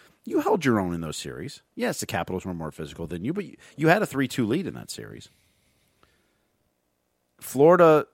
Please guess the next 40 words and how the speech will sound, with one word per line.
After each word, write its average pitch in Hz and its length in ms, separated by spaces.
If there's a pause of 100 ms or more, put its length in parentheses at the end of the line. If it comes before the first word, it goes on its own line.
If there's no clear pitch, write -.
(220)
comes 123 260
into 123 200
tonight, 95 500
and, 98 180
and, 107 200
and 98 340 (340)
the 120 140
Lightning's 131 300
power 120 260
play 120 160
has 117 140
struggled 78 340
of 71 100
late. 65 300
Of - 80
course, - 520
they 80 100
didn't 95 160
have 101 100
Kuch-, - 260 (360)
Kucherov, 92 420
they 85 100
didn't 85 180
have 87 100
Stamkos. - 500 (1000)
But 107 100
Florida's 185 320
come 165 160
in 135 80
this 127 160
game 107 420
and 101 180
wants 104 200
to 101 80
make 107 160
it 101 100
physical, 87 380
and 98 100
that's 98 140
fine. 135 400